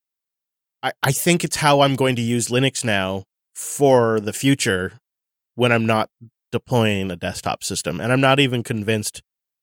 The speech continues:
I may actually ultimately end up using it for a desktop system as well. Especially, like, a system here in the studio that's pretty static.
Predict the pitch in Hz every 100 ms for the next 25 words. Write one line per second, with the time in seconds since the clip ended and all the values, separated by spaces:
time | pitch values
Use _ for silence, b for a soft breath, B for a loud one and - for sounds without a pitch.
0 | - 120 123 120 117 - 110 104 104 -
1 | 104 87 92 92 92 92 90 - 85 85
2 | 90 - - - 95 - 76 - _ _
3 | _ - 90 90 90 - _ _ _ -
4 | - 170 190 175 135 135 165 156 143 131
5 | 113 - 135 120 107 95 - 113 98 92
6 | - - 92 87